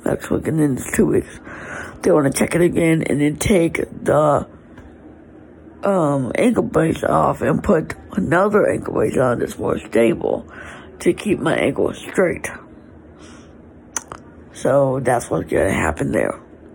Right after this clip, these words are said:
But it's doing good. Still hurts once in a while, but I got off the hydrocodone 'cause I don't wanna take it. So I now just take ibuprofen, which I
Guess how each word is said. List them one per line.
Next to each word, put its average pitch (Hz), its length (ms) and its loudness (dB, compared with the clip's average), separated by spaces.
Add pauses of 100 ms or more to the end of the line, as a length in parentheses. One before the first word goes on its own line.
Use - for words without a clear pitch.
(100)
But 117 200 0
it's 147 120 -4
doing 196 300 2
good. 170 320 0 (720)
Still 370 240 0
hurts 285 220 2
once - 220 0
in 139 80 0
a - 20 2
while, 135 260 4
but - 260 0
I 180 220 2 (500)
got 175 200 2
off - 240 2
the - 80 0
hydrocodone 165 640 0
'cause - 160 -2
I - 80 0
don't 151 180 0
wanna 120 160 -2
take - 280 -6
it. - 140 -8 (760)
So 147 280 2
I - 100 -2
now 165 260 2
just - 220 -6
take - 180 -2
ibuprofen, 214 840 2 (500)
which - 380 -4 (720)
I 165 460 0